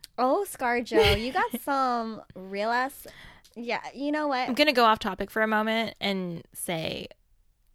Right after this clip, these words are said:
Speaker 2: I don't know why every-, wh-, not everyone, I don't know why people are raving on about her performance in Marriage Story.
Speaker 1: I haven't seen it yet. You di-, you didn't like it?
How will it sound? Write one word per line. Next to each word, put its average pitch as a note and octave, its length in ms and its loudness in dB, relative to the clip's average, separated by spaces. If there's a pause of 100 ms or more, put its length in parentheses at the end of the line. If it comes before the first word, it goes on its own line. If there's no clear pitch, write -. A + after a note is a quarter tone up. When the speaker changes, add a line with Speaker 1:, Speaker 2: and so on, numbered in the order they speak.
(240)
Speaker 2:
I A#3 40 -6
don't A3 120 -6
know G3 200 -2
why F#3+ 140 -2
every-, F#3 500 -6 (200)
wh-, F#3+ 240 -10
not A3 200 -2
everyone, D#3 560 -2
I G3 60 -6
don't G#3+ 120 -2
know A3+ 100 -4
why A#3 120 -2
people F3+ 680 -6
are F3+ 140 -2
raving E3+ 340 -6
on E3 160 -10
about F3 240 -8
her F3+ 100 -6
performance E3 500 -8
in E3 140 -8
Marriage D#3 300 -8
Story. A3 560 -4
Speaker 1:
I A#3+ 40 -6
haven't C#4+ 280 -4
seen D4 140 -2
it C#4+ 100 -4
yet. G3+ 260 -8 (120)
You A#3+ 140 -4
di-, A#3 200 -6
you A#3 120 -8
didn't A3+ 160 -8
like F#3+ 220 -14
it? C4+ 200 -14